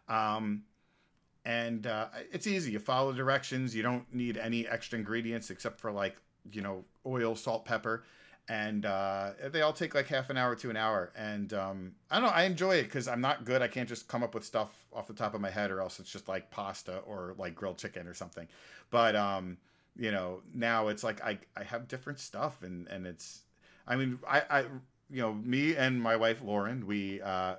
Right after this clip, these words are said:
she works in a comedy. It's, like, Friday, Saturday, you know, we're both working. We don't do dinner together. Um, so I have these three meals a week.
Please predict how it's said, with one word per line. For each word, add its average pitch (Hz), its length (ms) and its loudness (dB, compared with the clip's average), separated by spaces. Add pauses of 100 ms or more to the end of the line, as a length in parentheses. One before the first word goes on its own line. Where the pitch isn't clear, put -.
she - 200 -6
works 110 400 0
in 104 280 0
a 98 160 2 (100)
comedy. 101 340 2
It's, 135 140 2
like, 131 180 4
Friday, 196 560 4
Saturday, 170 880 4 (320)
you 139 160 2
know, 127 400 2
we're 135 160 4
both 151 260 4
working. 135 320 4
We 127 100 4
don't 123 140 4
do 127 80 -2
dinner 110 260 2
together. 107 460 -2 (480)
Um, 110 400 2
so 131 140 0
I 139 40 4
have 147 140 8
these 131 160 -2
three 143 300 0
meals 156 320 4
a 143 80 0
week. 117 440 -2